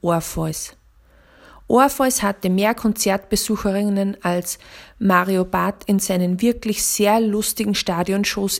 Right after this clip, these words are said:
insgesamt. Und wie bereits erwähnt, war Musik damals nicht nur schön anzuhören, sondern wurde auch als Waffe eingesetzt. Das heißt, wenn es zum Kampf kam, zum Beispiel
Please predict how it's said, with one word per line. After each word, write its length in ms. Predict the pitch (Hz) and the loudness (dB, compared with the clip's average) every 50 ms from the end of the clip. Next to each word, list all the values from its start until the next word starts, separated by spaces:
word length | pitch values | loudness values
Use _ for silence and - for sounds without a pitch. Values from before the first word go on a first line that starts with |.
| - - | -4 2
insgesamt. 920 | 240 247 247 247 - - - 190 - - 175 160 160 165 - - - - - - _ _ - - - - - - - - _ _ _ _ - | 4 4 4 4 2 -2 -2 -2 -2 -2 -2 -2 -4 -6 -10 -12 -12 -12 -12 -12 _ _ -20 -20 -20 -20 -20 -20 -20 -20 _ _ _ _ 0
Und 260 | 226 226 220 220 - - - - _ | 2 4 4 2 0 -6 -18 -10 _
wie 180 | - 214 262 277 | 0 2 4 4
bereits 380 | 269 254 220 208 196 196 196 - | 4 2 2 2 0 0 -2 -2
erwähnt, 500 | - 185 175 196 208 233 254 269 - - - | -2 -2 0 2 2 2 2 0 -2 -6 -4
war 160 | - 196 190 | 0 0 2
Musik 400 | 196 196 202 - - 233 - - | 2 0 0 0 -2 -2 -2 -2
damals 380 | - 185 190 208 208 214 - 233 | -2 0 0 0 0 -2 0 0
nicht 240 | 247 247 - - | 0 0 0 0
nur 140 | 240 240 233 | 0 2 2
schön 320 | 220 - - 226 233 226 - | 2 0 0 2 2 0 0
anzuhören, 680 | - 190 220 233 233 - 247 202 185 180 180 190 202 196 - - - - - - - | 0 0 0 0 0 0 -2 -2 -2 -2 -2 -2 -4 -6 -8 -14 -20 -20 -20 -16 -8
sondern 440 | - - 214 202 208 214 208 190 208 | -2 0 2 2 2 2 0 2 2
wurde 260 | 226 226 220 220 - | 2 2 2 2 2
auch 300 | 190 202 202 202 - - - | 2 2 0 0 -4 -6 -2
als 400 | 190 190 190 190 190 - - _ - | -2 0 0 -2 -4 -6 -10 _ -6
Waffe 420 | 190 180 175 - - - - - | -6 -4 -4 -6 -6 -8 -8 -6
eingesetzt. 760 | 175 170 175 180 170 - - 175 165 - - - - - - _ _ _ _ _ _ - - - - - - - | -4 -4 -4 -4 -4 -4 -4 -6 -6 -6 -8 -10 -10 -12 -16 _ _ _ _ _ _ -20 -18 -18 -18 -12 -6 -2
Das 220 | 240 233 - - | 0 0 0 2
heißt, 380 | - 214 208 202 - - - - _ _ _ _ _ _ _ _ _ _ _ _ _ _ _ _ - - | 2 2 2 0 -2 -6 -10 -16 _ _ _ _ _ _ _ _ _ _ _ _ _ _ _ _ -6 -2
wenn 220 | 196 196 202 202 202 | 0 2 2 2 0
es 120 | 196 - | 0 -2
zum 160 | - - 208 | -2 -2 -2
Kampf 360 | 196 - 196 208 240 - - | -2 0 0 -2 -2 -2 -6
kam, 420 | - - 175 165 180 208 220 - - | -6 -4 -4 -2 -2 -2 -4 -6 -6
zum 160 | - - 196 | -6 -4 -2
Beispiel 580 | - 185 180 180 - - - - 196 190 190 | 0 0 0 0 0 -2 -2 -2 -2 -2 -2